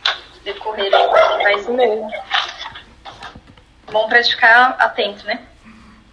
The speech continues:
Speaker 1: Aí agora o artigo vinte e oito A vai tratar do acordo de não persecução penal, que é uma medida,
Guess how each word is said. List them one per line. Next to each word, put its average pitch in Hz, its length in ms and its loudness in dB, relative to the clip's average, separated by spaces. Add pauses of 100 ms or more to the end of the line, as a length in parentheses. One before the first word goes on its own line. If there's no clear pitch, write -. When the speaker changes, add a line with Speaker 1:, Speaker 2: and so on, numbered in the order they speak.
(380)
Speaker 1:
Aí 254 260 6
agora 254 420 6
o 247 80 4
artigo 233 420 0
vinte 427 440 4
e - 60 -6
oito 233 260 4
A 262 300 2 (840)
vai 214 160 -2
tratar 233 340 2
do 233 80 -2
acordo 247 500 -2
de 254 120 -4
não 247 180 0
persecução 247 560 -2
penal, 285 520 2 (1000)
que - 80 -2
é 214 80 0
uma 214 320 4
medida, 233 340 2